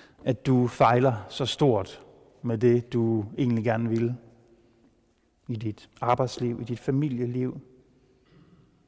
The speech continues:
i dit åndelige liv måske. At du tænker: "Der er ikke noget håb for mig mere." Måske vender du om og drager tilbage. Måske var det sådan, Simon Peter, han havde det.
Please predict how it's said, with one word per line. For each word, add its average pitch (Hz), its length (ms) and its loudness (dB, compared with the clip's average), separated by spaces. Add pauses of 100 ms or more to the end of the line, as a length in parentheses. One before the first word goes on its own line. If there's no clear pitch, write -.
(200)
i 131 100 -4
dit 113 500 -6 (100)
åndelige 165 340 2
liv 135 280 0
måske. 123 500 -6 (520)
At 135 100 -4
du 170 80 4
tænker: 170 320 4 (280)
"Der 165 80 10
er 151 140 10
ikke 160 120 6
noget 160 200 10
håb 156 240 6
for - 100 0
mig 123 220 6
mere." 127 280 2 (680)
Måske 135 360 0
vender 127 200 4
du 135 220 4
om 131 200 8
og 104 180 -2
drager 113 260 4
tilbage. 117 540 0 (3000)
Måske - 240 0
var 160 60 6
det 113 100 0
sådan, 147 220 0
Simon 113 280 -2
Peter, 110 300 -2 (340)
han 113 280 -4
havde 113 220 2
det. 113 100 -6